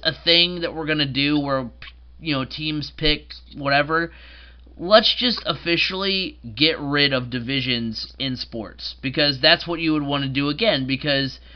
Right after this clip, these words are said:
at that point, you know, if you're trying to do a selection Sunday type deal, well then, let's not worry about anything else. Let's just make it, you know,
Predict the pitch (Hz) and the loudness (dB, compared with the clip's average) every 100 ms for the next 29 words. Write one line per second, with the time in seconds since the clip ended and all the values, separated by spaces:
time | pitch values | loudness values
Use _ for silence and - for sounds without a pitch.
0 | - - - 151 135 175 185 - 165 160 | -20 -20 -2 -2 4 4 4 -2 -4 -2
1 | 151 - - - - - 143 147 143 143 | -4 -8 -20 -20 -20 -8 -2 2 0 0
2 | 165 151 175 180 170 180 165 165 160 156 | -2 2 4 6 4 0 -2 0 0 0
3 | 156 139 - 175 165 127 123 127 - - | -4 -4 0 0 2 2 2 0 -6 -12
4 | - 131 123 120 127 127 127 143 165 165 | 2 2 2 -2 0 0 -2 -2 -2 0
5 | 175 175 160 - - - 139 - 127 147 | -2 -2 -8 -14 -20 -6 -6 -2 0 2
6 | 175 180 175 175 165 165 165 170 185 170 | 2 2 4 4 4 4 2 -2 -2 0
7 | 156 156 156 143 147 127 143 147 147 - | 0 0 -4 -6 -6 -4 -2 0 0 -4
8 | 135 135 147 131 123 | -10 -4 -2 0 -2